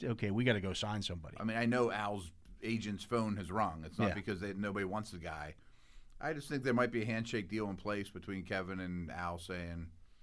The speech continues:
Speaker 2: you know, "Eh, there's a really good chance we're gonna bring you back. You're gonna compete for the starting job. We'll see how it goes. We want you in the room, you know, coach up the new center and whoever else we bring in."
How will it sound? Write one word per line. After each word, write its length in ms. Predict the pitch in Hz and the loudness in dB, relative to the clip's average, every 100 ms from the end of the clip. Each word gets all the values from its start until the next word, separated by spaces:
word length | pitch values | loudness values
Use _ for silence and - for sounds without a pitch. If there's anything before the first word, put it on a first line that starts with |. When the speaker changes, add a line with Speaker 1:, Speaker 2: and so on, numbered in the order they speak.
| - - - | 4 4 2
Speaker 2:
you 120 | 120 | -2
know, 100 | 95 - - | -2 -4 -12
"Eh, 20 | 87 67 82 - - - | -12 -12 -12 -14 -18 -6
there's 160 | 127 113 | -2 2
a 40 | |
really 180 | 117 117 | 4 4
good 80 | 107 | 2
chance 240 | 120 101 | 0 -2
we're 60 | 98 | -2
gonna 100 | 95 | -2
bring 180 | 95 95 | -2 -2
you 60 | |
back. 400 | 90 90 87 85 - - | -2 -2 -2 -6 -14 -10
You're 120 | 104 | -6
gonna 80 | 92 | -6
compete 260 | - 110 82 | -6 -6 -6
for 60 | |
the 60 | 85 | -8
starting 280 | 98 92 85 | -4 -4 -4
job. 300 | 85 82 82 | -4 -4 -4
We'll 60 | 85 | -6
see 140 | 95 | -4
how 100 | 90 | -2
it 80 | 85 | -2
goes. 340 | 87 85 82 87 | -4 -4 -4 -4
We 60 | |
want 240 | 92 95 95 | -2 -4 -4
you 40 | |
in 60 | 87 | -6
the 80 | 82 | -2
room, 460 | 87 87 82 80 - - - | -2 0 -2 -4 -10 -20 -10
you 100 | 90 | -8
know, 120 | 82 - - - - - | -8 -10 -16 -16 -16 -4
coach 220 | - 113 113 | 2 2 2
up 100 | 104 | 0
the 80 | 98 | 0
new 100 | 92 | -2
center 460 | - 90 90 87 | -2 -2 0 0
and 120 | 87 | -2
whoever 300 | 90 90 85 | -2 -2 -2
else 120 | 87 85 | -4 -4
we 40 | |
bring 240 | 85 87 85 | -6 -4 -4
in." 240 | 82 | -6